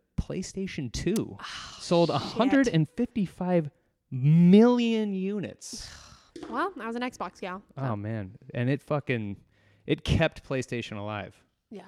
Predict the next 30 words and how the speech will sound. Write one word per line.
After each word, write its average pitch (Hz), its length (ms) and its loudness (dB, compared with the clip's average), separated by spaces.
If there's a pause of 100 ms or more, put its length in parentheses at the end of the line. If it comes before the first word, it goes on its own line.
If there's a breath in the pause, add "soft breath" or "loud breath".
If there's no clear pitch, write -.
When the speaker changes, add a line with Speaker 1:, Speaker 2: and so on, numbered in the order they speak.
(120)
Speaker 1:
'Cause 117 100 -6
it 120 80 -2
was 135 100 -4
gonna 120 200 -4
die 101 300 -6
for 107 180 -12
sure. - 360 -12 (560 soft breath)
Question 165 260 0
fourteen. 143 560 0 (440)
What 170 200 4
were 196 100 4
you 180 160 4
able 151 280 4
to 127 80 -4
customize? 123 840 -4 (220)
Uh, 147 180 4
oh, 143 60 0
excuse 165 260 -4
me. 127 140 -4
How 247 360 0
were 254 140 2
you 214 220 2
able 156 300 4
to - 120 -6
customize 170 760 2
your 160 200 6
MySpace 220 880 2
page 233 420 -4
wall? 117 600 0
Speaker 2:
Oh - 40 -20